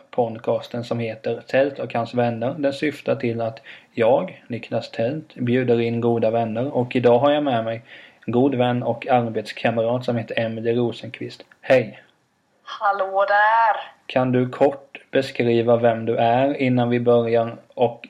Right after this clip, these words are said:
Speaker 1: tugga på?
Speaker 2: Åh, vad ska jag säga? Emily heter jag, tjugosex år, sjunger, jobbar med dig, mår väldigt bra.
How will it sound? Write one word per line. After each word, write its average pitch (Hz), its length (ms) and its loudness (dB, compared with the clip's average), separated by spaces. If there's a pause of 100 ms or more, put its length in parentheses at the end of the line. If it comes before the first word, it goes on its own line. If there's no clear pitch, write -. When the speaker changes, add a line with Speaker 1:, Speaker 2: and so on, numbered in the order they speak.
Speaker 1:
tugga 123 360 2
på? 123 280 -6 (1300)
Speaker 2:
Åh, 302 440 0 (120)
vad - 80 0
ska - 260 -8
jag - 120 -6
säga? 247 800 -2 (1400)
Emily 208 500 -4
heter 208 300 -4
jag, 185 560 4 (600)
tjugosex 294 800 -4
år, 277 420 4 (720)
sjunger, 262 840 2 (680)
jobbar 214 420 -2
med 214 100 -6
dig, 185 440 4 (260)
mår 190 340 0
väldigt 180 280 -2
bra. - 380 0